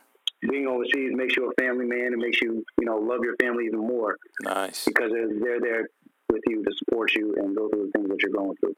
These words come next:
Speaker 2: Wow. Almost like being in the
Speaker 1: You know?
Speaker 2: military, right? Kinda
Speaker 1: Ex-,
Speaker 2: like
Speaker 1: exactly.
Speaker 2: you get
Speaker 1: Exactly.
Speaker 2: stationed somewhere, they go with you. That's great, man.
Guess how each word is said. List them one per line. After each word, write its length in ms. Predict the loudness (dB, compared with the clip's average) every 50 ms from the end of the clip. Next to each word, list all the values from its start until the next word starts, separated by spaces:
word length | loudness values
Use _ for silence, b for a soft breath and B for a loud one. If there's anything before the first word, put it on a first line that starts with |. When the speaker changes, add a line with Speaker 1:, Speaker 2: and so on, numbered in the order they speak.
| _ -18 -18 _
Speaker 2:
Wow. 460 | -4 -2 0 2 2 0 -2 -6 -8 -6
Almost 220 | -4 -4 -2 0 -2
like 160 | -2 -2 -2
being 160 | -4 -4 -2 -2
in 120 | -2 -2
the 60 | -2
Speaker 1:
You 60 | -2
know? 80 | -2 -2
Speaker 2:
military, 460 | -2 -4 -6 -4 -2 -2 0 0 0
right? 300 | 0 0 -2 -2 -4 -6 -12 _ b b b b b b b _ _ _
Kinda 240 | -6 -4 -2 0 0
Speaker 1:
Ex-, 60 | 0 0 0
Speaker 2:
like 120 | 0 0 0 0
Speaker 1:
exactly. 440 | 0 0 0 0 -2 0 0 -2 -2 -2 -6
Speaker 2:
you 120 | -10 -10
get 160 | -4 -2 -2 0
Speaker 1:
Exactly. 360 | 0 0 0 0 0 -2 -2
Speaker 2:
stationed 220 | -2 -2 -2 -2 -2
somewhere, 360 | -2 -2 -2 0 -2 -2 -2
they 140 | -2 -2 -2
go 180 | -2 -4 -2
with 280 | -2 -2 -4 -6 -8 -14
you. 140 | -18 -12 -6
That's 220 | -2 -2 -2 -2
great, 380 | -2 -2 -2 0 0 -2 -4 -8
man. 240 | -10 -12 -12 -14